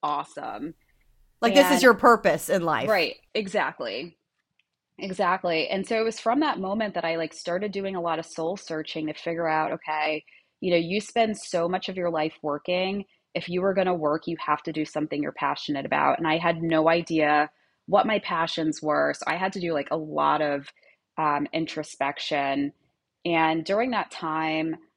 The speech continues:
Speaker 1: I kept thinking back to memories actually that I had with my mom. She was a physician and a chemist.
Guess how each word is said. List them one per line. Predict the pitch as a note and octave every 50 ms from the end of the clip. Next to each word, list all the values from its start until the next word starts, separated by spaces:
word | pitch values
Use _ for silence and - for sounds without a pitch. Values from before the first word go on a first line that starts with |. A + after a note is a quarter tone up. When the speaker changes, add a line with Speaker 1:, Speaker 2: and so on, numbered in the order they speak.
| _ _ _ -
Speaker 1:
I | F3 E3+
kept | - - F#3+ F#3 - -
thinking | - - F3 E3+ F3 - G3+ G#3 G3 F3
back | - D3+ C#3+ C#3+ D3 D#3+ F3+ F3+ - - _ _ - - - -
to | F3+ E3+ D#3+ D#3+ D#3+ D#3+ D#3 D#3 D#3 D3+ D3+ D3+ D3+ D3+ - _ _ _ _ _ _ _ -
memories | E3 F3 G3 A3 G#3 F#3+ F3+ E3+ E3
actually | D3 D3+ - - F3+ E3
that | E3 D#3
I | D#3 D3+
had | - D#3+ D#3 D#3
with | D#3 D#3+ -
my | E3 D#3 D#3
mom. | D#3 D3 C#3+ D3 C#3+ C#3+ D3 D3+ D#3
She | D3+ - - - D#3+
was | D#3 D#3 D#3 D#3 D#3 D#3 - -
a | D#3 D3+ D3+ D3 D3+ D3+ D#3 - -
physician | D#3+ D3+ E3+ F#3 F3+ - - F3+ F3 F3 E3+ E3+
and | - - D3+
a | C#3 -
chemist. | - - - F3+ F3+ F3+ E3+ E3+ E3+ E3+ - - - - -